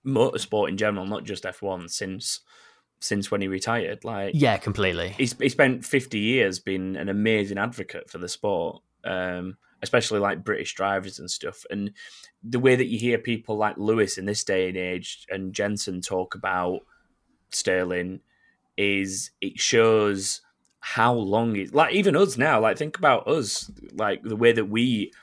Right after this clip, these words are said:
Speaker 1: hold this esteem for him and everything shows how well respected he was as not just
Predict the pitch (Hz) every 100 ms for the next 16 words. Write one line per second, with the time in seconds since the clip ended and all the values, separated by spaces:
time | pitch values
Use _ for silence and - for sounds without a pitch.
0 | _ _ _ - 117 110 101 104 104 -
1 | - 120 131 127 101 95 90 85 92 90
2 | 101 - 113 104 101 98 98 - - _
3 | _ _ - - 117 117 120 123 117 107
4 | - 127 - - 92 95 92 92 90 -
5 | 107 98 - 123 123 113 110 - -